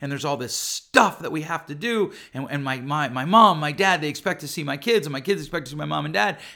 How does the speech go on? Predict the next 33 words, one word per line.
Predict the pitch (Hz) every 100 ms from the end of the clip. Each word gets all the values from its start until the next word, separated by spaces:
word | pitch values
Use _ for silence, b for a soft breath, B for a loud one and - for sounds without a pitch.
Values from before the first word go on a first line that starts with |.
| -
And | 165
I |
want | 190 190
them | 175
to | 165
grow | 160 175
up | 143
having | 160 165
these | 143
great | - 131
memories | 175 240 196 185 147
with | 156
their | 139
cousins." | - 196 202 202 98 - b b b b -
Okay, | - 185
well, | 190
let | 170
me | 160
ask | 151
this | 147
question. | - 180 120
How's | 120 113
that | 117
working | 127 131
out? | 135 - _
Do | 110
they, | 113 110 123
do | 131
they | 117
have | - 127 156
those | 233 233
great | 247 262
memories? | 254 262 269 269 -